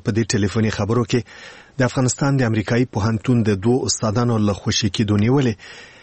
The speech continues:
د اسلامي دولت ډلې یا داعش تر وروستۍ ماتې او د سولې تر خبرو پورې د بېلابېلو مسایلو په اړه بحث وکړ. د ارګویان صدیق صدیقي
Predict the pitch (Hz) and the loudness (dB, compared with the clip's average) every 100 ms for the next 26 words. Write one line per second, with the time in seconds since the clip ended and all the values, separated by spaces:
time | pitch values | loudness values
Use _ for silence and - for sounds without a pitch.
0 | - - 127 - 143 143 139 123 120 117 | -6 -2 0 0 0 2 2 2 0 0
1 | 123 120 120 110 95 107 123 - - - | 0 2 2 2 0 0 0 0 -4 -8
2 | - 104 101 110 - 131 120 131 147 120 | -4 -2 0 -2 0 2 2 2 0 -2
3 | 104 - - - - 110 104 107 - 139 | -4 -8 -20 -20 -4 -2 0 0 2 2
4 | 127 117 - 110 107 104 - 101 98 101 | 2 -2 -2 0 0 0 0 2 2 2
5 | 98 135 104 92 98 95 92 - 101 104 | 2 2 2 0 0 0 0 0 0 0
6 | 120 104 120 117 117 - 113 - 127 - | -2 0 0 0 -2 0 -2 0 -2 -2
7 | - - - - - 139 143 143 147 147 | -20 -20 -20 -6 0 0 2 0 2 0
8 | - 123 135 - 127 120 - 131 | 0 0 0 0 0 0 0 0